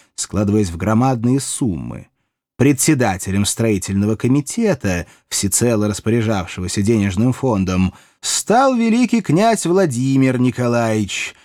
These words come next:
и уж они с супругой Марией Павловной себя не забывали. Храм строился долгие годы, и всё это время великокняжеская чета запускала лапу в народные пожертвования. Глядя на них, стали подворовывать и те,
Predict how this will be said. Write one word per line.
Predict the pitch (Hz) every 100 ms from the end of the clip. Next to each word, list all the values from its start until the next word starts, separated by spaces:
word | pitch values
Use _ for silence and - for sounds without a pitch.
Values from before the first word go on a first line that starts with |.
| _ -
и |
уж | 110 107 104
они | 101 123 151
с | 131
супругой | - 107 113 117 110
Марией | 107 113 113 101
Павловной | 95 107 143 147 139 123 110 95 - _
себя | - 113 92 85
не | 98
забывали. | 101 101 95 85 76 62 62 65 _ _ _ _ _ _ -
Храм | 226 269 233
строился | - 220 233 220 -
долгие | 196 208 190 196
годы, | 185 226 220 143 127
и | 139
всё | 127 - 196
это | 180 175
время | 175 202 202 175
великокняжеская | 165 156 160 156 170 151 - 151
чета | 135 151 - 185
запускала | 147 135 147 - - 156 143
лапу | 131 135 143 127 123
в |
народные | 117 113 110 98 101 92
пожертвования. | 98 87 82 78 - 80 87 92 87 - _ _ _ _ -
Глядя | 151 185 175
на | 175
них, | 190 214 190
стали | - 147 135
подворовывать | 113 113 113 110 101 95 92
и | 101
те, | - 92 85